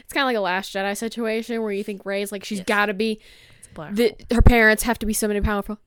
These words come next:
Speaker 1: They were nobody.
Speaker 2: Yep.
Speaker 1: <laughs>
Speaker 2: Alina is informed that the Darkling has attacked West Ravka and Karamzin. She speaks to the Darkling using their shared connection. I wish I had a shared connection.
Speaker 1: <laughs>
Speaker 2: He shows her all the power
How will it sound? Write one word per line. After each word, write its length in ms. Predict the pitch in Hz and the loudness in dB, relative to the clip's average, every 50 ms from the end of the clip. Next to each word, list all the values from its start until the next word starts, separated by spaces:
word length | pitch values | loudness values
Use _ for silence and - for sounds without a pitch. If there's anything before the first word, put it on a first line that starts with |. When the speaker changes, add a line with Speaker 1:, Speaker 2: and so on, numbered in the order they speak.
| _ _ | _ _
Speaker 1:
They 140 | - 311 320 | 0 0 0
were 100 | 294 285 | 0 -2
nobody. 640 | 277 285 302 320 320 277 262 254 262 254 240 - _ _ _ _ _ | -2 0 0 0 0 -2 -2 -2 -4 -6 -6 -8 _ _ _ _ _
Speaker 2:
Yep. 140 | - 214 311 - - - - - - - - - - - | -2 0 2 2 2 0 -4 -10 -14 -16 -18 -20 -20 -20
Speaker 1:
<laughs> 520 | _ - - _ _ - _ _ _ _ - | _ -20 -20 _ _ -20 _ _ _ _ -8
Speaker 2:
Alina 340 | 202 226 240 262 277 294 | -6 -6 -6 -6 -6 -6
is 100 | 277 247 233 | -6 -6 -6
informed 420 | 233 220 - 226 214 214 233 214 208 | -8 -8 -8 -8 -8 -8 -8 -10 -12
that 100 | 202 190 | -12 -12
the 60 | - | -12
Darkling 400 | - 185 185 190 - 208 202 190 | -12 -12 -10 -10 -12 -12 -10 -10
has 140 | 185 180 180 | -12 -12 -12
attacked 460 | 180 - - 180 165 165 - - - | -12 -12 -12 -10 -10 -12 -12 -12 -10
West 320 | - 185 190 240 - - - | -10 -8 -8 -10 -10 -10 -10
Ravka 540 | 208 190 190 196 - - - 208 214 233 - | -8 -8 -8 -8 -10 -10 -10 -10 -10 -12 -12
and 180 | - - 185 175 | -16 -18 -20 -18
Karamzin. 640 | - 175 160 160 165 175 180 185 190 202 254 302 330 _ _ _ _ _ _ _ _ _ _ _ _ | -16 -14 -12 -12 -12 -12 -12 -12 -12 -12 -12 -14 -16 _ _ _ _ _ _ _ _ _ _ _ _
She 160 | - - - 185 | -20 -20 -20 -16
speaks 320 | - - 175 175 - - | -14 -14 -14 -14 -16 -18
to 160 | - - 175 | -20 -20 -20
the 100 | 202 165 | -18 -14
Darkling 480 | - - 170 175 175 - 208 196 190 185 | -12 -12 -12 -12 -12 -12 -12 -12 -10 -10
using 420 | 185 180 175 180 175 170 175 170 | -10 -12 -12 -12 -14 -14 -14 -14
their 160 | 165 160 160 | -14 -14 -14
shared 540 | 170 - - - - - 208 208 190 190 - _ | -16 -16 -14 -10 -10 -8 -8 -8 -8 -10 -12 _
connection. 1120 | - - - - - 180 170 175 180 185 247 247 - - - - - - 208 220 226 233 - _ - | -18 -16 -16 -14 -14 -14 -12 -12 -12 -12 -12 -14 -16 -18 -18 -18 -18 -16 -16 -16 -16 -18 -18 _ -18
I 40 | 196 | -18
wish 180 | 185 175 - - | -16 -18 -18 -20
I 60 | - | -20
had 80 | 180 | -20
a 80 | - - | -20 -20
shared 240 | - - - 196 196 | -20 -20 -20 -20 -20
connection. 1400 | _ _ _ _ _ _ _ - _ _ _ _ - - _ _ - - - - 190 220 233 - - 196 - | _ _ _ _ _ _ _ -20 _ _ _ _ -20 -20 _ _ -16 -14 -12 -12 -10 -10 -8 -6 -6 -6 -6
Speaker 1:
<laughs> 20 | - | -6
Speaker 2:
He 120 | 302 269 | -8 -10
shows 320 | 254 - 240 226 240 240 - | -8 -6 -6 -6 -6 -6 -6
her 160 | 226 - - | -8 -8 -8
all 160 | - 185 202 | -10 -12 -12
the 60 | 190 _ | -12 _
power 560 | - - - 185 196 214 214 226 220 220 | -12 -12 -10 -10 -8 -8 -8 -8 -8 -10